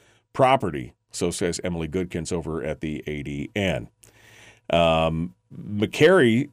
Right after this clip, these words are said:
basically said, and, and I guess I, I misspoke when I said I didn't really know what they were gonna do with it. They were basically do it,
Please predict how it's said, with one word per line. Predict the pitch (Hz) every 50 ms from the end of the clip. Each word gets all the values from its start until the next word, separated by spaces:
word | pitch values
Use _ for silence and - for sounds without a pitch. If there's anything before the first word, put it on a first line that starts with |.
| _ - 107
basically | 92 117 131 139 131 139 117 110 110 107
said, | 98 - - 107 98 98 98 - -
and, | 117 117 -
and | - 120 123
I | 120
guess | 110 120 120 117 -
I, | - 123 120 - 113 120 - - _ _ _ _ _ -
I | 101 110 107 101 98 - _ -
misspoke | 123 139 147 143 - - - 120 117 113 -
when | 104 98
I | 95
said | 90 - - 104 95 90 85
I | 98
didn't | 92 90 120 113 107
really | 101 101 107 107 101
know | 98 98 98
what | 98 90
they | 101 95
were | 92
gonna | 87 95 92
do | 90 85 92
with | 90 90
it. | 95 90 -
They | 113 127 156
were | 165 156
basically | 120 101 107 107 104 - 113 87 - 101 95
do | 90 92 98 98 95
it, | 95 95